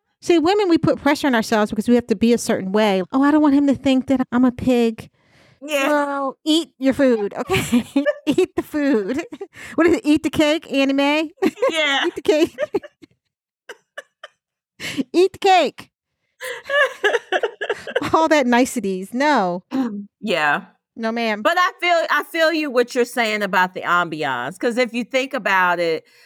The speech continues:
Speaker 2: the big chain restaurants, if somebody's going on a date on a Saturday to Cheesecake Factory, it's gonna be packed.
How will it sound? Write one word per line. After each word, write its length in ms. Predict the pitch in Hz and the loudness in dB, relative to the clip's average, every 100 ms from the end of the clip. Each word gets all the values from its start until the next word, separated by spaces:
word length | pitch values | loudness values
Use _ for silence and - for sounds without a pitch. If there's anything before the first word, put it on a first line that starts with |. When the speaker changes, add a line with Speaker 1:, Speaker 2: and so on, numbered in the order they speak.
| _ | _
Speaker 2:
the 120 | 185 185 | -4 -2
big 300 | 196 190 - | 0 0 -2
chain 520 | - 202 180 175 156 | -6 -4 -2 -4 -2
restaurants, 680 | 143 143 - 143 127 127 - | 0 -2 -4 -6 -4 -6 -4
if 100 | 185 | -4
somebody's 420 | 185 247 220 214 | -2 0 0 -2
going 260 | 214 196 185 | -4 -4 -2
on 120 | 175 | -2
a 60 | 170 | -4
date 480 | 185 175 170 170 - | -2 0 0 -2 -2
on 160 | 165 147 | 0 0
a 60 | |
Saturday 960 | 151 - 165 160 156 139 135 123 120 127 _ _ _ - | -4 -2 0 2 0 0 2 2 0 -2 _ _ _ -6
to 520 | 240 202 180 175 165 | 0 2 2 0 -4
Cheesecake 540 | - 220 202 175 160 | -6 -4 -4 -2 -4
Factory, 800 | - 135 131 - 127 110 101 117 _ _ _ _ _ _ _ - | 0 0 0 -2 -2 -2 -4 -8 _ _ _ _ _ _ _ -4
it's 160 | 370 - | -4 0
gonna 200 | 294 214 | 0 0
be 120 | 156 | -2
packed. 800 | - 214 170 - - _ - | -2 -2 -2 -6 -20 _ -20